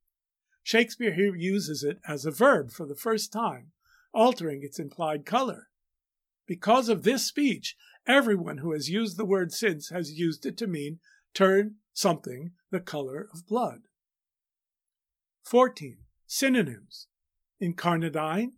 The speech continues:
and making red. Fifteen,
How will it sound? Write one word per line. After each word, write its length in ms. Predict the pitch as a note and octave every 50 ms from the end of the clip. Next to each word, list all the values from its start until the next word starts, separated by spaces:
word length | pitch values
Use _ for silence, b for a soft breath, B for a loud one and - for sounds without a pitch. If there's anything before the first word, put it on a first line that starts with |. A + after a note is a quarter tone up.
| - - -
and 400 | - F3+ D#3+ E3 F3 G#3 A#3 A3+ - _ _ _ _ _ _ _
making 380 | - D#3 D3 C#3+ - F#3 F3+ G3
red. 380 | A#3+ C4 A#3+ D#3+ B2+ A#2+ A2+ _ _ _ _ _ _ _ _ _ _ _ _ _ _ _ _ _ _ _ _ _ _ _ _ _ _ _ _ _
Fifteen, 560 | - - D#4+ - - - - F3+ C3 G#2 -